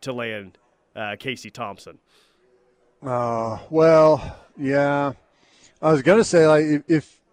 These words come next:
Speaker 2: if he's keeps trying to beat Oklahoma, he needs to go play at Kansas State or something,
Speaker 1: <laughs> Oh,
Speaker 2: right?
Speaker 1: dude.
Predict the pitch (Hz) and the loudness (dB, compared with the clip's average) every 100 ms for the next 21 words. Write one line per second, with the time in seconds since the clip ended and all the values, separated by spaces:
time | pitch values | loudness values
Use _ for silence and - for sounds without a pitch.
0 | _ _ _ _ - - 196 254 - - | _ _ _ _ -14 -4 -2 -2 -4 -14
1 | _ _ 214 233 - 214 214 185 147 160 | _ _ 0 0 0 0 2 2 0 -2
2 | 208 - 185 180 156 160 208 175 151 180 | -2 2 2 2 0 2 2 0 0 -2
3 | - 165 165 - 156 135 160 156 127 107 | -4 2 2 4 0 0 -2 -4 -6 -10
4 | 143 143 101 110 104 147 151 - 143 - | -4 -4 -4 -12 -10 -8 -8 -8 -8 -8
5 | 143 127 135 | -8 -6 -6